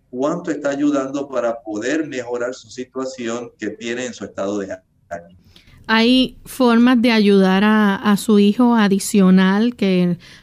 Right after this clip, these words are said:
Speaker 2: los padres puedan usar?
Speaker 1: Claro que sí, mire, si bien el tratamiento del terapeuta es muy importante, el padre tiene un papel bien importante. Allí usted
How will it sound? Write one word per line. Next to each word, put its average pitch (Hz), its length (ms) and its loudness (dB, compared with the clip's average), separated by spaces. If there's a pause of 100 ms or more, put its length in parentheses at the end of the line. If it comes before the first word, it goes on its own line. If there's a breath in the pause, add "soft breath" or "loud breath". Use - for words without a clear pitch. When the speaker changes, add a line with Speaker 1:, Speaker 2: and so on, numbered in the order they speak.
Speaker 2:
los 214 160 2
padres 196 360 0
puedan 190 400 2
usar? 226 400 -2 (720)
Speaker 1:
Claro 180 320 0
que 160 100 -4
sí, 160 220 -2
mire, 147 380 -4 (260)
si 131 260 -4
bien 170 300 -2
el 196 180 -6
tratamiento 139 840 -8
del 113 180 -10
terapeuta 135 760 -2
es 123 300 -10
muy 113 280 -10
importante, 135 920 -8 (240)
el 151 380 -6
padre 123 540 -6 (460)
tiene 120 380 -8
un 131 80 -12
papel 120 500 -8
bien 123 340 -10
importante. - 960 -12
Allí 104 320 -2
usted 147 440 0